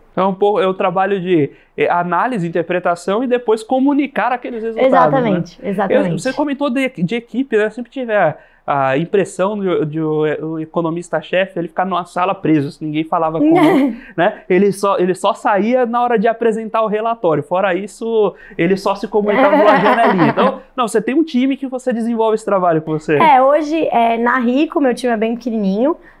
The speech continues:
Speaker 2: né? É, porque eu, a Rico é uma, é uma empresa do Grupo X P e, e somos todos, né, dentro do grupo, é, depende muito da instituição.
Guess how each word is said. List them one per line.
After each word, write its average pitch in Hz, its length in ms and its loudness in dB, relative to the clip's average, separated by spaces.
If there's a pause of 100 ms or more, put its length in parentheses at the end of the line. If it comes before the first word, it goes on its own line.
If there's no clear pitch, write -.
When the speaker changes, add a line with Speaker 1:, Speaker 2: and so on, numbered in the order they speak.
Speaker 2:
né? 208 400 0
É, 202 380 2
porque 202 600 -2 (120)
eu, 202 420 0
a 185 260 0
Rico 202 260 -2
é - 20 2
uma, 190 400 -2
é 233 160 0
uma 233 160 0
empresa 185 340 -2
do 180 120 -6
Grupo 180 260 -6
X - 160 -12
P 202 240 0 (560)
e, 226 260 0
e 233 60 0
somos 269 340 0
todos, 254 480 -2
né, 233 200 0
dentro 262 340 -2
do 247 80 0
grupo, 214 480 -2 (160)
é, 185 360 0 (100)
depende 320 360 0
muito 302 280 0
da 247 100 2
instituição. 240 600 -4